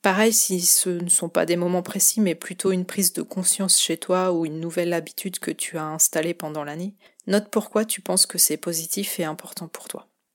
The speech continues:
Plus tu apprendras à faire ce genre d'exercice, et plus ça deviendra facile.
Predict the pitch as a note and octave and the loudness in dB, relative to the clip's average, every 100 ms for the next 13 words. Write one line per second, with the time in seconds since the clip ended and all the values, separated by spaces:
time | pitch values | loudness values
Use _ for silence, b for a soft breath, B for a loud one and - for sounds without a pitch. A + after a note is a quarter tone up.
0 | _ _ - - A3+ - G3+ F#3 - - | _ _ -10 -4 -2 4 4 2 -4 -4
1 | F#3+ G3 G3+ F#3 - F3 - E3+ F3 F3 | -2 2 2 0 -2 2 2 2 -4 -4
2 | E3+ F3+ F3 - - A#3 - - E3+ A3+ | -4 -4 0 0 0 2 2 2 -2 0
3 | A3 G3+ F#3 F3+ E3+ E3+ F3 E3+ E3+ - | 2 2 0 -4 -6 -4 -4 -4 -6 -2
4 | E3 - D3+ | 0 0 -4